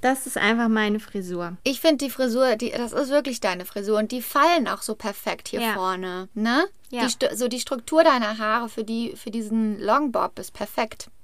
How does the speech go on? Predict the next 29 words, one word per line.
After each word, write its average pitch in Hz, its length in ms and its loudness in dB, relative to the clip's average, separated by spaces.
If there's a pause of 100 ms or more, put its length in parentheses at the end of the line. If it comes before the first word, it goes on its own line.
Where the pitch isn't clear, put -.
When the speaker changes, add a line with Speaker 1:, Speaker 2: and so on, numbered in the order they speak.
(120)
Speaker 1:
Mhm. 220 400 0 (100)
Speaker 2:
Wir 233 80 -8
können 254 220 2
ja 247 100 2
mal 208 240 4
ein 214 120 0
Foto 240 280 -2
von 196 220 -6
deinen 185 180 -4
perfekten 190 500 -10
Haaren 247 280 -2
posten. 180 420 -4
Speaker 1:
Natürlich 262 880 2
posten 208 640 -2
wir 196 140 0
euch 190 280 0
ein 185 200 -4
Foto. 175 1120 -4 (380)
Wir 233 240 4
Speaker 2:
<laughs> 196 60 0
Speaker 1:
wissen 226 440 6
doch, 214 160 4
dass 190 320 0
ihr 180 80 -2
das 180 160 -4 (160)
haben 147 440 -6
wollt. 190 1120 0
Speaker 2:
Genau. - 420 -2
Speaker 1:
Natürlich. 165 340 -2